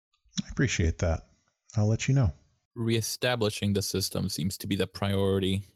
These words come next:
Speaker 2: so I can clear my bugs out of them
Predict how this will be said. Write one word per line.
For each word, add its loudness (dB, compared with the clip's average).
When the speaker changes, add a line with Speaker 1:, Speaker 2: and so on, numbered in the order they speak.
Speaker 2:
so -2
I -2
can 0
clear 0
my 4
bugs 0
out 0
of -2
them 0